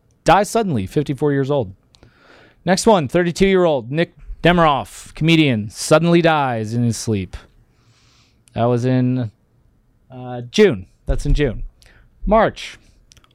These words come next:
former state Missouri Rep Cora Faith dies suddenly after attending a birthday party.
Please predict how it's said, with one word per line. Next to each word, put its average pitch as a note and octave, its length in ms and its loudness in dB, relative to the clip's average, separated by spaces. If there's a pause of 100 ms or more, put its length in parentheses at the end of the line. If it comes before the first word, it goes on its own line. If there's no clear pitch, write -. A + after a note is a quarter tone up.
(200)
former F3 640 0
state - 560 -2
Missouri D3+ 680 2
Rep C3+ 380 0 (200)
Cora G3+ 300 2
Faith - 580 -4 (240)
dies E3+ 300 2
suddenly F3 540 -2 (640)
after C#3 300 -2
attending D#3+ 320 -2
a D#3+ 60 -2
birthday F3 320 0
party. G#2+ 420 -8